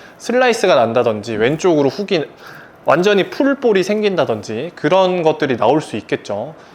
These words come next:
그래서 레슨을 받는 건데, 백스윙을 했으면, 자, 공 쪽으로 이렇게 다가올 거예요. 이 상태로 다가왔으면 얘가 가던 길대로 그냥 지나가려고 해야 돼. 자,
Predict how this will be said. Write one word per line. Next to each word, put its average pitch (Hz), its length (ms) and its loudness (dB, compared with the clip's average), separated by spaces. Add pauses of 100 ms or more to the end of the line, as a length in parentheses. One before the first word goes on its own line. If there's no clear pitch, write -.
(120)
그래서 214 320 2
레슨을 143 360 0
받는 123 300 -6
건데, 107 460 -4 (240)
백스윙을 139 400 -4
했으면, 151 580 -2 (400)
자, - 140 -2
공 170 240 0
쪽으로 180 320 2
이렇게 113 220 -2
다가올 110 420 -2
거예요. 117 320 -12 (240)
이 - 20 -4
상태로 190 340 0
다가왔으면 143 680 0
얘가 147 200 2
가던 202 380 2
길대로 196 600 0 (1400)
그냥 220 280 2
지나가려고 135 720 0
해야 135 220 -2
돼. - 80 -20 (480)
자, 117 140 -8